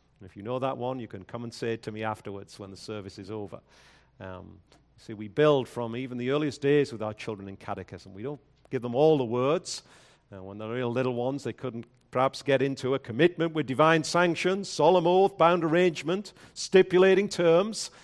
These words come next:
They can't get all of that, can they, when they're young? But they can get, it's an agreement between two or more parties. And then as they get older, then we start to build on that until we can get a more full-orbed understanding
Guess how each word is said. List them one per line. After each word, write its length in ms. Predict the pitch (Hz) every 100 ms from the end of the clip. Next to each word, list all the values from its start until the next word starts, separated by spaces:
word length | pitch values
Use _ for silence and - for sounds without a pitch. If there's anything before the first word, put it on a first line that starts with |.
| - -
They 60 | 104
can't 280 | 147 165
get 160 | 110 156
all 220 | 175 165
of 80 | 127
that, 220 | 120 113
can 160 | 143 143
they, 80 | 113
when 160 | 104
they're 100 | 101
young? 340 | 101 123 98 - _ _ _ _ _
But 160 | 95 -
they 120 | 92
can 360 | - 139 160
get, 300 | 110 101 110
it's 160 | 120 -
an 60 | 95
agreement 520 | 87 135 123 95 -
between 320 | 101 127 107
two 220 | - 131
or 60 | 92
more 180 | 92 87
parties. 640 | - 123 117 - _ _ _ _ _ _ -
And 140 | 92
then 120 | 113
as 100 | 165
they 140 | 170 147
get 160 | 143
older, 260 | 160 180 156
then 160 | 147
we 100 | 214
start 220 | 185 - 185
to 60 |
build 260 | 135 190 190
on 160 | 92
that 300 | 85 98 _ _ _ _ _ _ -
until 360 | 101 - 113
we 100 | 107
can 300 | 110 107 104 95
get 220 | 117 110
a 60 |
more 260 | 98 107 104
full-orbed 1080 | - - 131 113 120 113 123 117 92 - -
understanding 800 | 113 107 - 127 127 107 92